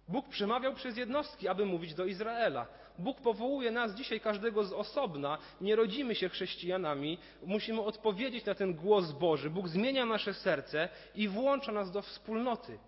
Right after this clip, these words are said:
Musimy sobie zdawać z tego sprawę. Em, nawet jak popatrzymy na Nowy Testament, wszystkie w zasadzie księgi są napisane, czy listy są napisane do zborów.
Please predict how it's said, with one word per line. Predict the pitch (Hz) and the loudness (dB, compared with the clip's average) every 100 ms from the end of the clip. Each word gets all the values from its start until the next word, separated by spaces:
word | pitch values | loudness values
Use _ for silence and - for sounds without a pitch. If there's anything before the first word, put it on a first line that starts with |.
| - - - | -20 -20 -10
Musimy | 202 - 285 196 | -8 -4 -2 -4
sobie | 165 170 | -4 -6
zdawać | 165 180 135 - | -2 -2 -2 -6
z | - | -8
tego | 151 156 | -6 -8
sprawę. | - 185 160 117 - - - - - - - - - - _ - - - - - | -2 -2 0 -4 -10 -18 -20 -20 -20 -20 -20 -20 -20 -20 _ -20 -20 -20 -20 -6
Em, | - 175 180 180 175 - - - - - 185 | 4 8 8 6 0 -6 -16 -20 -20 -6 4
nawet | 226 240 240 190 170 151 170 - - 170 | 6 6 2 -4 -6 -8 -14 -14 -14 -2
jak | 180 208 | 4 4
popatrzymy | 220 208 202 277 262 233 | 4 0 -2 -2 0 2
na | 214 | 2
Nowy | 220 214 | 0 -2
Testament, | 202 - 175 135 135 - - - - - - | -6 0 2 2 -2 -6 -12 -18 -20 -20 -16
wszystkie | - 285 - - 226 | -6 -4 -4 -2 -2
w | |
zasadzie | 196 208 208 208 | 0 -2 -2 -2
księgi | - 233 175 143 165 185 - | -4 -2 0 -2 -4 -6 -14
są | - - 202 202 202 151 | -6 4 6 6 2 2
napisane, | 196 196 208 - 156 135 143 175 165 | 0 0 -4 0 2 2 0 -2 -2
czy | 185 | -4
listy | 214 - 156 | -2 -4 -6
są | 180 | -2
napisane | 180 - 170 165 | -2 -4 -6 -4
do | 165 185 | -4 -4
zborów. | 196 262 143 | -2 -2 -2